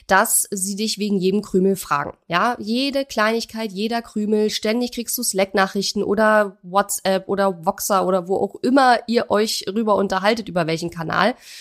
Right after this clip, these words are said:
Und du wirst praktisch wegen jeder Kleinigkeit, wegen jedem Krümel gefragt, was nicht gut ist, ja. Es kann aber auch sein, dass die Mitarbeiter dich zwar nicht wegen jedem Krümel fragen, aber total viel falsch machen.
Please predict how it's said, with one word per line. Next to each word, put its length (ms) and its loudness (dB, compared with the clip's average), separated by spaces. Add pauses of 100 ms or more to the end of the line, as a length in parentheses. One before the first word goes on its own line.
(320)
Und 140 0
du 100 2
wirst 240 2
praktisch 460 -2
wegen 240 0
jeder 320 2
Kleinigkeit, 540 0
wegen 180 0
jedem 240 4
Krümel 480 2
gefragt, 800 0 (540)
was 280 2
nicht 220 2
gut 180 4
ist, 300 -10
ja. 260 0 (300)
Es 160 4
kann 180 4
aber 200 6
auch 80 0
sein, 220 4
dass 180 0
die 100 0
Mitarbeiter 500 4
dich 200 -4
zwar 180 -2
nicht 200 4
wegen 160 0
jedem 200 4
Krümel 320 4
fragen, 360 2
aber 160 4
total 300 0
viel 120 -2
falsch 360 -6
machen. 240 -4